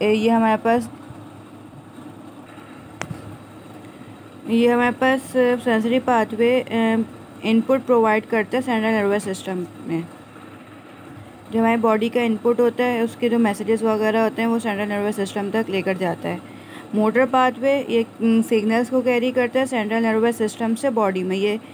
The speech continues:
body से central, जो sensory pathway है, ये body से जाता है central nervous system में, और जो motor pathway है, अ,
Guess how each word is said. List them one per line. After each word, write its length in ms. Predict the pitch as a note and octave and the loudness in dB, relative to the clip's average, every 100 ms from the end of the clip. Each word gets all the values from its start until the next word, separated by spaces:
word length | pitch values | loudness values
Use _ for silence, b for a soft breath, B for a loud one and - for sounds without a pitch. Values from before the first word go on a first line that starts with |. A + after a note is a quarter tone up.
| B B B - | B B B -4
body 440 | F3+ G3+ G3+ A#3 | 2 4 4 0
से 160 | B3 C#4 | 2 0
central, 600 | B3 G3+ G#3 A#3 A3+ A3 A3+ G#3 | 0 0 2 2 2 0 0 2
जो 120 | A3+ | 2
sensory 420 | A#3 G#3 G#3+ A#3+ | 2 -2 -2 -2
pathway 380 | B3 A3+ A3+ A#3 | 2 2 2 0
है, 100 | B3 | 2
ये 100 | B3+ | 2
body 340 | G#3+ G3+ G3 | 2 2 0
से 160 | G#3+ A#3+ | -2 0
जाता 280 | A#3+ A3 A#3+ | 2 2 0
है 100 | B3+ | 0
central 440 | A#3+ G3 F#3+ G#3+ | -2 -2 0 0
nervous 320 | A3 A3 A#3+ | 2 2 2
system 360 | B3 B3 C4+ C4 | 0 -2 -2 0
में, 260 | C4+ D4 - B B B B | 2 0 -2 B B B B
और 160 | G#3+ A3 | 0 2
जो 120 | A3+ | 4
motor 320 | A#3 G3+ G#3+ | 4 4 0
pathway 460 | B3+ B3+ A#3 A#3 A#3+ | 2 2 2 2 0
है, 280 | B3 B3+ | 2 0
अ, 120 | C4 | 0